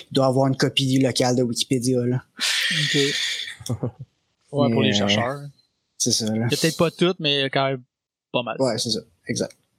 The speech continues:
Speaker 1: Mais tu sais, tu peux pas envoyer un message à ton frère, là.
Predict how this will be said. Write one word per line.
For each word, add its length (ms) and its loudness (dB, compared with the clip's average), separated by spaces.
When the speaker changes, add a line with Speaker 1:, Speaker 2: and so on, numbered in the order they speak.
Speaker 1:
Mais 120 2
tu 120 0
sais, 0 -
tu 140 -2
peux 100 -2
pas 160 2
envoyer 460 2
un 80 2
message 340 0
à 60 -2
ton 160 -4
frère, 340 -6
là. 60 -18